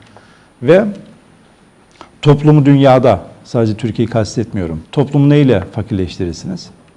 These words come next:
Enflasyonla. Enflasyon yasal bir soygundur. Alım gücünün azalmasıdır. Enflasyon düşecek.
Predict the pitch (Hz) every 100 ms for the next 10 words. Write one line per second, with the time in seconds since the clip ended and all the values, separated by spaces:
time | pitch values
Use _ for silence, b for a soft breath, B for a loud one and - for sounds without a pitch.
0 | _ 123 98 113 90 - 80 65 55 b
1 | b b b b _ 120 107 135 110 104
2 | 127 98 110 95 98 87 87 78 69 -
3 | _ - 101 90 117 180 95 92 90 -
4 | 87 - - _ _ b b b b b
5 | b _ 139 151 151 165 160 - 190 220
6 | - b b b - 113 117 151 127 107
7 | -